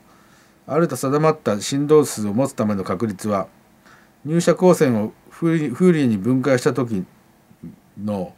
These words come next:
この振動数の強さに比例する。前日の考え方は波動力学に移され、一般化せられて、以下に述べようとする確率の原理の起源を理解するに役立つ。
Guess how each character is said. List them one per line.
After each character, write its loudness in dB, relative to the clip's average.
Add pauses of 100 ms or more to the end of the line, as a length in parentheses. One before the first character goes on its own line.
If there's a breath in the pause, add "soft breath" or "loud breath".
こ -8
の -2
振 -4
動 4
数 -2
の 0
強 -2
さ -2
に -2
比 -8
例 -4
す -10
る。 -12 (1120 soft breath)
前 0
日 0
の 2
考 4 (120)
え 6
方 2
は 4
波 2
動 6
力 0
学 2
に 0
移 -6
さ -2
れ、 -6 (100)
一 -14
般 0
化 -2
せ 2
ら 2
れ -2
て、 -10 (160)
以 -8
下 4
に 2
述 -2
べ 2
よ 4
う -2
と -8
す -12
る -6
確 -2
率 -4
の -2
原 2
理 0
の 0
起 -8
源 0
を -4
理 -2
解 0
す -8
る -4
に -2
役 -4
立 -6
つ。 -20